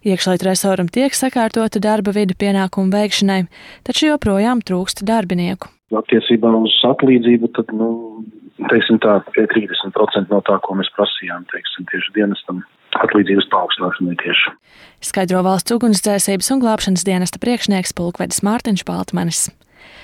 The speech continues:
Speaker 1: Kopumā iekšlietu jomā divdesmit četri miljoni eiro atvēlēti amatpersonu ar dienesta pakāpēm mēneša algu palielināšanai. No šīs summas pieci komats pieci miljoni eiro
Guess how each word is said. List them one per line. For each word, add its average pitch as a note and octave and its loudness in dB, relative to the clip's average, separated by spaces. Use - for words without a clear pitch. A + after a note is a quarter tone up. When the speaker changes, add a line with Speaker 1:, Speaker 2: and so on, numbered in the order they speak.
Speaker 1:
Kopumā F#3+ 2
iekšlietu F#3+ -2
jomā A#3 2
divdesmit F#3 0
četri B3 0
miljoni A3 2
eiro A3+ 2
atvēlēti F3+ -2
amatpersonu G#3+ 0
ar A3+ -2
dienesta G#3 0
pakāpēm G3+ 0
mēneša A#3 2
algu F3 -2
palielināšanai. E3 -2
No A3+ 2
šīs D#4+ 2
summas G#3 2
pieci F3 -4
komats F3 -4
pieci A#3+ 0
miljoni G#3+ 2
eiro G#3+ 2